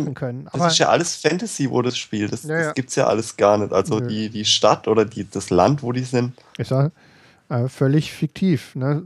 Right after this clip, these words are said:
Speaker 2: Ja.
Speaker 1: Dubrovka.
Speaker 2: Aber halt auch so Anlehnung an Nazis und,
Speaker 1: Ja.
Speaker 2: äh, äh, grad so die Zugszenen.
Speaker 1: Und zwar
Speaker 2: Mit
Speaker 1: ohne,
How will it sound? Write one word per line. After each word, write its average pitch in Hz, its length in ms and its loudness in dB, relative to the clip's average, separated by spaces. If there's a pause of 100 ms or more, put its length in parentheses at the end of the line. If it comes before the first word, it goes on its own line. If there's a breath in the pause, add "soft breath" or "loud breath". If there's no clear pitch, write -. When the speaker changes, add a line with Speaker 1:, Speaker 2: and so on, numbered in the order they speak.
Speaker 2:
Ja. 107 140 4
Speaker 1:
Dubrovka. 160 580 4
Speaker 2:
Aber 123 240 6
halt 175 240 4
auch 165 160 4
so 170 240 2
Anlehnung 160 500 0
an 139 140 2
Nazis 180 580 0
und, 151 440 2
Speaker 1:
Ja. 73 880 2
Speaker 2:
äh, - 80 -8
äh, - 40 -12 (160)
grad - 220 0
so - 80 -2
die 135 180 0
Zugszenen. 143 720 2 (120)
Speaker 1:
Und 165 160 2
zwar 151 160 6
Speaker 2:
Mit 156 100 0
Speaker 1:
ohne, 202 320 4